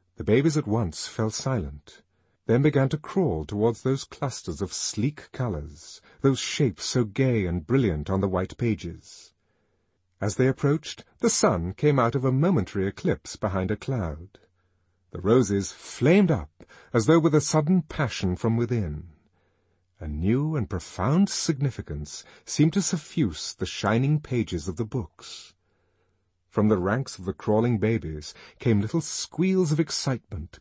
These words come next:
gurgles, and twitterings of pleasure. The director rubbed his hands.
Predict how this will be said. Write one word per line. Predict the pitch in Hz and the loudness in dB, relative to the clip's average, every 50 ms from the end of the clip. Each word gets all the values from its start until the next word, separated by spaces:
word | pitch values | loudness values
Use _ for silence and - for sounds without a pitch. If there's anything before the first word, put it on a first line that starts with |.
| _ _ | _ _
gurgles, | - 147 151 139 120 - 87 80 78 80 - - - _ _ - | 4 4 6 4 2 0 -4 -8 -8 -10 -14 -18 -20 _ _ -2
and | 139 127 - _ _ - | -2 -2 -2 _ _ -2
twitterings | - 202 170 - 101 90 85 90 85 120 | 0 0 0 0 -2 -2 -2 -2 -2 -4
of | 113 - | -6 -4
pleasure. | - - 123 107 90 - 82 71 69 - _ _ _ _ _ _ _ _ _ _ _ _ _ _ _ _ _ _ _ _ _ _ _ | -2 0 0 0 0 -2 -8 -12 -12 -16 _ _ _ _ _ _ _ _ _ _ _ _ _ _ _ _ _ _ _ _ _ _ _
The | - 110 | -2 2
director | 107 113 113 147 185 - - 113 92 90 | 4 4 6 6 4 2 0 -2 -2 0
rubbed | 87 101 110 110 117 | 2 2 2 2 2
his | 147 139 - | 0 0 0
hands. | 131 135 151 143 104 78 - - - - - | -2 -2 -2 -2 -4 -6 -8 -12 -16 -18 -20